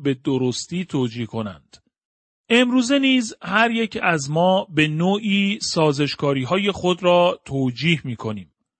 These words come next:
شخصی به من می‌گفت: «دلیل این که هنوز به ارتباط و تعلق خیش به یک کلیسای سازشکار ادامه می‌دهد، این است که پدرش یکی از رهبران آن کلیسا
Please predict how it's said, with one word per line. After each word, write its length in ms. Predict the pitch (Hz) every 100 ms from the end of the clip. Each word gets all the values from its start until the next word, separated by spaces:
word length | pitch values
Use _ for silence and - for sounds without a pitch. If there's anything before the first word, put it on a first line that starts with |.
| _
شخصی 520 | - 151 - 175 170 180
به 100 | 160
من 200 | 147 165
می‌گفت: 560 | 147 135 160 165 - _ _ _ -
«دلیل 360 | 214 226 254 254
این 260 | 262 247
که 160 | 220 233
هنوز 600 | 190 175 175 214 196 170
به 240 | 165 160 -
ارتباط 720 | 160 156 156 147 170 196 208
و 120 | 175 160
تعلق 680 | - 156 139 143 175 190 190
خیش 360 | - 185 -
به 100 | 151
یک 240 | 143 160 -
کلیسای 640 | 147 135 120 - 170 190
سازشکار 1000 | - 143 135 127 123 - 131 151 143 120 -
ادامه 340 | 127 120 120
می‌دهد، 680 | 117 113 113 113 151 156 - _ _ _
این 180 | 269 269
است 200 | 247 226
که 100 | 240
پدرش 640 | 220 - 139 165 190 196 202
یکی 220 | 190 202
از 220 | 170 131
رهبران 520 | 131 110 - 123 165
آن 240 | 180 175 180
کلیسا 920 | - 131 117 - 143 165 185 196 196